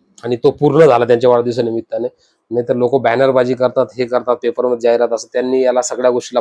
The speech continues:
फाटा दिला आणि हा आगळा वेगळा वाढदिवस साजरा केला. तरी डॉक्टर जीवन राजपूत सरांना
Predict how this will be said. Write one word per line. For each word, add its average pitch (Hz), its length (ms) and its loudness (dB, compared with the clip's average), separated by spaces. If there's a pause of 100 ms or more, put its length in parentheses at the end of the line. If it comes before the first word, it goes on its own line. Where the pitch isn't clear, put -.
(100)
फाटा 117 220 -2
दिला 120 260 -2 (600)
आणि 120 160 -14
हा 123 120 -4
आगळा 113 360 0
वेगळा 117 160 -2
वाढदिवस 113 380 -4
साजरा 104 220 -10
केला. 104 240 -16 (440)
तरी 120 220 -4
डॉक्टर 117 280 -4
जीवन 110 340 0
राजपूत 110 260 -2
सरांना 110 500 -2